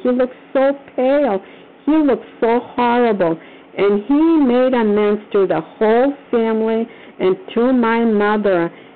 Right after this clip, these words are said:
and he said he was so sorry the harm that he did to that family. I never expected that from my father.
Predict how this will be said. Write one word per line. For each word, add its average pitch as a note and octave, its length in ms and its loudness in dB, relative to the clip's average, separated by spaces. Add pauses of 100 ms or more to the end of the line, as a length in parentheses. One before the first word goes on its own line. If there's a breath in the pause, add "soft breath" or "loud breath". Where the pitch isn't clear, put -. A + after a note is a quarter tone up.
and G3 240 0
he A#3+ 240 0 (120)
said G#3 180 0 (200)
he A#3+ 60 -2
was B3+ 340 2 (160)
so G#3+ 260 2 (200)
sorry G3+ 480 0 (440 loud breath)
the F#3 120 2 (200)
harm G#3+ 420 0
that G3+ 140 0 (120)
he G3+ 240 2
did G3+ 240 0
to G3+ 140 -2
that F#3 200 -2 (140)
family. F3 640 0 (400 loud breath)
I A#3+ 160 -2
never C4+ 420 2
expected G3 720 -4
that E3+ 280 -2
from E3+ 180 0
my D#3 140 0 (100)
father. E3+ 440 -2